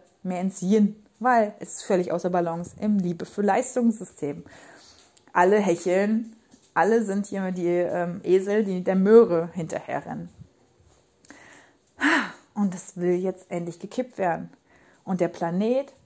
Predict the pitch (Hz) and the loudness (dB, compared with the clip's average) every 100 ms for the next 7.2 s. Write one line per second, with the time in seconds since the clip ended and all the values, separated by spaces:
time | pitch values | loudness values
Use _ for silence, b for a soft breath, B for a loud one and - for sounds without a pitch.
0 | _ 190 185 233 247 233 226 233 202 196 | _ -8 -4 0 2 4 2 -2 -2 -2
1 | 202 202 247 240 226 233 240 240 226 226 | -2 -4 0 2 2 0 2 2 2 -2
2 | 185 - 190 185 185 185 190 190 190 202 | -6 -4 -6 -6 -8 -8 -10 -8 -6 -4
3 | 180 175 185 196 - 190 196 196 196 196 | -4 -6 -8 -8 -10 -12 -14 -16 -20 -20
4 | _ _ _ b b b b b - 190 | _ _ _ b b b b b -10 -6
5 | 180 180 180 _ b b b _ _ 196 | -6 -8 -12 _ b b b _ _ -14
6 | - 190 185 185 214 208 196 208 - 208 | -6 -4 0 0 0 -6 -6 -6 -6 -8
7 | 202 | -8